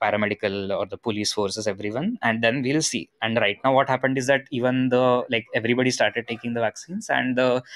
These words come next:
supply and everything was, like, this is a very unofficial reason, but, uh, yeah, the supply and all,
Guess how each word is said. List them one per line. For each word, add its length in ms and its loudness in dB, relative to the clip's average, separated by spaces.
supply 500 2
and 160 4
everything 380 0
was, 420 2
like, 180 0
this 160 -2
is 60 2
a 200 6
very 220 4
unofficial 480 2
reason, 380 -4
but, 160 2
uh, 220 2
yeah, 140 4
the 100 -14
supply 340 -2
and 140 2
all, 240 0